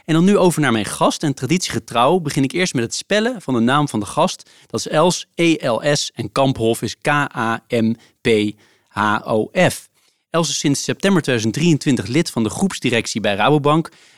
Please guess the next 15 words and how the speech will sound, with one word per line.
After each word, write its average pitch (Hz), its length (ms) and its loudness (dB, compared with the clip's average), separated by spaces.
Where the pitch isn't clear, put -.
waar 117 160 -2
ze 117 160 -4
Berry 117 220 2
Martin 120 480 0
heeft 107 280 -4
opgevolgd. - 760 -8
Haar 113 140 -4
aandachtsgebieden 143 600 0
zijn 107 160 0
wholesale 117 520 0
en 113 120 -6
rural 170 440 2
en 123 300 0
leasing 117 560 -2
bij 107 240 -8